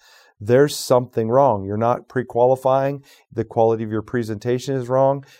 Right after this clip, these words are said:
Um, you're, you're going on unmotivated, uh, appointments. Something is going wrong. If you don't know the numbers,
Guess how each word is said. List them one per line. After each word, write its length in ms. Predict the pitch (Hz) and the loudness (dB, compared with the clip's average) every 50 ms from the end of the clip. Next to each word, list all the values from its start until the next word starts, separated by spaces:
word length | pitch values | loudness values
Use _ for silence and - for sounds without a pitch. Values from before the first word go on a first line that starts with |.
| - _ - | -20 _ -4
Um, 320 | - 113 107 104 104 104 - | -2 0 0 -2 -2 -6 -6
you're, 280 | - 113 113 110 110 - - | -6 -6 -6 -6 -6 -8 -10
you're 80 | 113 107 | -12 -12
going 400 | 98 107 123 117 120 123 120 117 | -6 -2 -2 -2 0 -2 -2 -2
on 120 | 113 - | -4 -2
unmotivated, 840 | - - 117 120 120 117 120 120 117 104 113 117 113 113 117 110 - - | -2 -4 -2 -2 -2 -2 -2 -2 -2 -2 -2 -2 -2 -2 -4 -6 -8 -6
uh, 260 | - 113 110 107 107 - | -4 -4 -2 -2 -4 -4
appointments. 760 | - 110 - - 123 127 131 - 147 143 139 - - - - _ _ _ _ _ _ | -6 -8 -6 -4 -4 -4 -4 -4 -8 -8 -10 -10 -16 -20 -20 _ _ _ _ _ _
Something 600 | - - - - 139 147 151 151 - 123 117 113 | -14 -8 -2 0 2 2 0 0 -2 -4 -2 -2
is 120 | 110 104 | -4 -6
going 300 | 104 123 117 113 107 107 | -4 -4 -2 -2 -2 0
wrong. 440 | 113 135 156 151 120 95 90 87 90 _ _ _ _ _ | 2 4 4 4 2 0 -4 -10 -16 _ _ _ _ _
If 200 | - 120 - - | -10 -10 -6 -6
you 60 | 117 | -4
don't 240 | 107 127 127 135 - | -2 0 -2 0 -2
know 160 | 120 123 120 | -2 -2 0
the 120 | 110 110 110 | 0 -2 -2
numbers, 540 | 113 127 147 151 123 117 120 120 - - | 0 -2 -2 -2 -4 -6 -10 -10 -14 -20